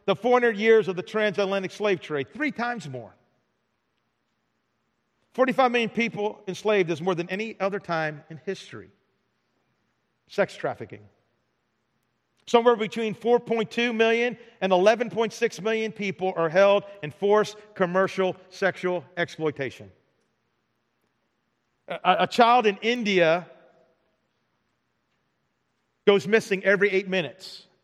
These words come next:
and nearly half are not found. Now, there's a great organization in India.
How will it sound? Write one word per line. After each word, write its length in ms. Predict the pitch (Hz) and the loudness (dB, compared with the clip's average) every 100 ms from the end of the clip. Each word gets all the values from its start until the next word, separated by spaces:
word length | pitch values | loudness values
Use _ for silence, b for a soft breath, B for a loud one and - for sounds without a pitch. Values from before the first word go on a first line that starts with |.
| - | -12
and 80 | 160 | -6
nearly 220 | 170 160 | -2 0
half 260 | 170 165 165 | 2 0 -2
are 60 | |
not 180 | 156 139 | -6 -6
found. 300 | 147 127 107 _ _ _ _ _ _ _ _ _ _ _ _ | -8 -10 -12 _ _ _ _ _ _ _ _ _ _ _ _
Now, 120 | 190 202 | 2 4
there's 180 | 202 | 6
a 60 | 208 | 4
great 300 | 139 233 254 | 6 4 6
organization 920 | 226 214 208 151 226 240 202 190 185 | 2 2 0 2 2 2 0 0 -2
in 140 | 185 185 | -6 -4
India. 560 | 214 240 185 170 170 | -4 2 4 4 2